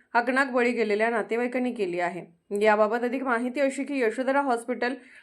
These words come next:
केडवाई चौक परिसरातील हॉस्पिटलमध्ये जुना व्हीडी घरकुल परिसरातील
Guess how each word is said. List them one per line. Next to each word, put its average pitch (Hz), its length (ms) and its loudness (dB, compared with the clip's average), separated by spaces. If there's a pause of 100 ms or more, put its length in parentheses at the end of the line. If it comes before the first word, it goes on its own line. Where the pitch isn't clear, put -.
(140)
केडवाई 262 360 4
चौक 302 240 4
परिसरातील 254 600 0
हॉस्पिटलमध्ये 226 760 0
जुना 220 400 0
व्हीडी 226 320 -2
घरकुल 254 360 -2
परिसरातील 214 640 -2